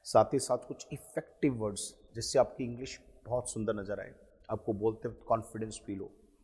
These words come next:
ऐसा कुछ मिलने वाला है। ज़्यादा बातें नहीं करते हैं, course को शुरू करते हैं। पहली class है, ध्यान से देखिएगा। ऐसे कितने सारे sentences आपने आज तक बोले हैं, सुने हैं,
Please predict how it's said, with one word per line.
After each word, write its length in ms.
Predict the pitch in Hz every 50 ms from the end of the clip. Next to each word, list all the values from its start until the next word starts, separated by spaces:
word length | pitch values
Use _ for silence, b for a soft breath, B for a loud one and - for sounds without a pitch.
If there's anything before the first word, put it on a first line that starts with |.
| _ _ -
ऐसा 220 | 131 135 - -
कुछ 260 | 147 - 147 - - 120
मिलने 180 | 120 113 110
वाला 220 | 101 95 95 87 73
है। 80 | 64 - - - _ _ - _ _ _ _ _ _ _ _ _ _ _ _ _ - - - -
ज़्यादा 240 | - 214 214 220 131
बातें 300 | 127 139 135 - - 143
नहीं 140 | 135 143 139
करते 320 | - 135 127 - - 151
हैं, 240 | 147 139 - - -
course 260 | - 165 190 196 -
को 140 | - - 147
शुरू 260 | - - - 135 135
करते 360 | 127 - 127 113 - - 143
हैं। 80 | 139 -
पहली 500 | - - - - - 123 127 127 139 135
class 360 | - - 123 120 123 - - 139
है, 80 | 135
ध्यान 440 | 131 - - - - - 120 - 120
से 140 | 120 - 127
देखिएगा। 420 | 117 110 104 - 110 95 92 104 - - - - - - _ _ _ _ _ _ _ - -
ऐसे 200 | 156 - - 175
कितने 380 | - - 151 - - - 180
सारे 260 | 165 - - 151 156 151
sentences 560 | - - 135 131 135 135 131 - 156 139 143
आपने 260 | 135 127 - 135 131
आज 180 | 120 117 110 -
तक 80 | 123
बोले 340 | 101 104 95 98 104 104 104
हैं, 380 | 101 98 98 90 - - - -
सुने 460 | - - - - - 123 113 113 110 107
हैं, 420 | 98 101 98 98 - - - -